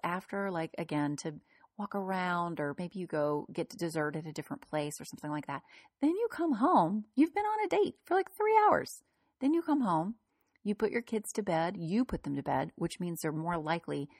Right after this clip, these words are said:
to actually go to sleep than if a babysitter's there 'cause they're all wound up, or the babysitter maybe doesn't know that she needs to start getting them ready for bed way earlier than she thinks, you know, and everything's, like, behind schedule.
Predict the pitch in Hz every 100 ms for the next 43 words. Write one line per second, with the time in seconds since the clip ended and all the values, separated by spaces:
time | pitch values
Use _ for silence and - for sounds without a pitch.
0 | - - 143 - 175 156 147 - 156 208
1 | - _ _ _ 151 143 - 127 151 -
2 | 143 208 - 208 226 240 160 156 156 151
3 | 156 147 160 165 - - _ _ _ 160
4 | 160 147 143 - 151 151 - 147 147 143
5 | 143 143 - _ 151 151 - 156 151 143
6 | - _ _ _ _ _ _ _ - -
7 | 165 156 - 151 156 147 - - - 185
8 | 165 165 160 160 156 156 165 165 156 151
9 | 147 151 160 - 156 190 208 214 214 _
10 | _ 160 151 165 - 160 220 - - -
11 | 208 214 226 185 156 175 175 170 - 139
12 | 160 170 - 165 202